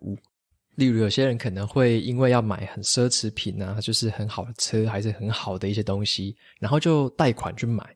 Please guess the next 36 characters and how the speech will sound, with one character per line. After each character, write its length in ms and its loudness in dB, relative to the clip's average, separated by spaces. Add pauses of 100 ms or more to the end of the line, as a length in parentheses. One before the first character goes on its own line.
(380)
那 80 4
这 120 4
样 120 2
子 80 -4
的 80 -2
买， 220 -4
其 140 -4
实 120 0
就 120 -4
算 180 0
是 140 0
比 120 -6
较 120 0
不 180 -8
必 160 2
要 160 4
的 60 -2
这 100 -2
种 140 -6
债 280 -2
务。 220 -4
作 140 2
者 120 2
建 240 0
议 120 -2
你 200 -8
可 120 -6
以 180 -6 (140)
尽 200 -2
早 200 -4
的 160 -10
把 160 -10
这 100 -2
些 100 0
债 240 0
务 140 0